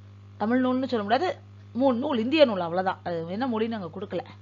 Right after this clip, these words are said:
போர்ச்சுகீசியர்கள் வீழ்ச்சி யாரால் எப்போது நிகழ்ந்ததுங்கிறப்போ, பதினேழாம் நூற்றாண்டில் போர்ச்சுகீசிய அதிகாரம் டச்சுக்காரர்களிடம் வீழ்ந்தது. அதற்கு பிறகு போர்ச்சுகீசியர்கள் ஆளுமைக்குட்பட்ட பகுதிகள் டச்சுக்காரர்கள் வசம் போகுது.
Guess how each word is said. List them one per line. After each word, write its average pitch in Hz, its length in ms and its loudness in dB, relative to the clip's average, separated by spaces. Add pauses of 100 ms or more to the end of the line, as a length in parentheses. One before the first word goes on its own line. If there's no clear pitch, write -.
(460)
போர்ச்சுகீசியர்கள் 294 720 2
வீழ்ச்சி 262 300 -2
யாரால் 240 380 4
எப்போது 233 320 0
நிகழ்ந்ததுங்கிறப்போ, 196 680 -4
பதினேழாம் 254 500 0
நூற்றாண்டில் 196 440 -4
போர்ச்சுகீசிய 247 540 -4
அதிகாரம் 185 480 -2
டச்சுக்காரர்களிடம் 175 800 -6
வீழ்ந்தது. 160 460 -6 (600)
அதற்கு 277 320 -2
பிறகு 208 300 0 (720)
போர்ச்சுகீசியர்கள் 262 680 0
ஆளுமைக்குட்பட்ட 208 540 -4
பகுதிகள் 185 400 -4
டச்சுக்காரர்கள் 196 640 2
வசம் 160 300 -10
போகுது. 156 460 -6